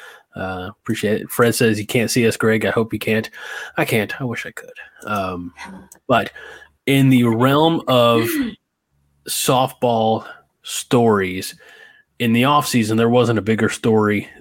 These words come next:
than Jordy Ball transferring back home from Oklahoma to Nebraska. And then on the tremendously unfortunate side, in the very first game, as Scott, uh, points out here, uh, perhaps the biggest headline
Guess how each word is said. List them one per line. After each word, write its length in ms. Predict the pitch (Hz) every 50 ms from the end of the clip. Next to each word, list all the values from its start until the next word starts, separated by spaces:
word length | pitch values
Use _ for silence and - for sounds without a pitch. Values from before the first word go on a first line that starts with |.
| - -
than 240 | 113 110 104 104
Jordy 320 | 101 107 110 113 110 110 107
Ball 320 | 101 104 101 98 98 98
transferring 600 | - - - 120 113 110 107 - - 113 110 104
back 280 | 95 113 107 101 - -
home 340 | - 113 101 95 95 98 101
from 300 | - - - 113 107 -
Oklahoma 560 | 113 117 113 - 107 - 117 110 101 104 98
to 220 | - - - 135 127
Nebraska. 720 | 117 110 104 107 104 101 95 - - - 110 101 101 - - - - - - - - - - _ _ _ _ _ -
And 220 | 131 123 117 113 117
then 220 | 117 113 113 113 -
on 180 | - 117 113 113
the 320 | 113 113 110 107 101 104 110 - _ _ _ _ _ _ _ _ _ _ - -
tremendously 880 | - - 170 151 156 160 170 175 185 180 170 160 139 - - 135 131 131
unfortunate 600 | 123 113 - - 135 123 113 - - 120 110 104
side, 340 | - - 117 104 101 107 104
in 60 | 104
the 60 | 104
very 340 | 98 101 117 117 117 113 110
first 360 | 104 - 120 113 104 - -
game, 320 | - 120 113 113 113 113 110
as 240 | 107 107 104 98 -
Scott, 420 | - - - 117 110 110 - - _ _ - _ -
uh, 180 | 110 104 98
points 340 | - - 120 110 110 107 -
out 160 | 113 107 107
here, 320 | - 120 110 104 98 - - - - - - _ _ -
uh, 220 | 104 101 101 101
perhaps 420 | - - 113 107 127 127 123 -
the 80 | - 120
biggest 540 | 107 117 120 117 113 107 - - - - - _ _ _ _ _ _ _ _ _ _ _ _ _ _ _ _ _ -
headline 800 | - 139 135 131 120 120 117 117 113 113 113 113 110 107 -